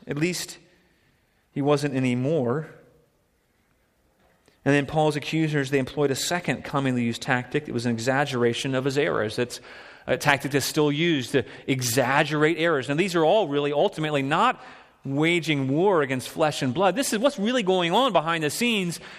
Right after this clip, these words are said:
is that there is a deceiver behind this. You see, the devil always wants to twist the truth, to exaggerate errors, to attack the good news, the gospel. So this isn't at-, about people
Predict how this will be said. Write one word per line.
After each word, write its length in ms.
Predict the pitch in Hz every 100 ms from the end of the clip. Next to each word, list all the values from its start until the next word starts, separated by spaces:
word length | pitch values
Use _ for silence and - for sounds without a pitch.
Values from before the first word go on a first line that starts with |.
| -
is 160 | 180 160
that 260 | 185 196
there 220 | 180 208 220
is 120 | 196
a 60 |
deceiver 800 | 190 208 - - 262 269 185 175
behind 580 | 180 202 175 208 226 214
this. 800 | 160 147 110 - - - - - - _ _ _ _ _ _ _ 160
You 60 |
see, 100 | 175
the 80 | 185
devil 260 | 190 190 185
always 640 | 170 180 202 202 185 165
wants 280 | 165 156 -
to 100 | 151
twist 460 | - 175 170 - -
the 80 |
truth, 560 | 156 - 160 143 110 -
to 320 | - 139 135 117 - - - -
exaggerate 1000 | 127 117 135 135 160 143 143 143 143 135
errors, 760 | 131 135 131 120 104 90 - - - - - -
to 160 | 151
attack 560 | 135 - 160 160 165 - - 131
the 80 |
good 300 | 123 147 151
news, 320 | 143 143 139 -
the 100 | 135
gospel. 340 | 151 156 143
So 240 | - 160 - - 254
this 120 | 240
isn't 240 | 202 180
at-, 180 | 156 -
about 460 | - 151 147 139 -
people 560 | 208 214 202 180 160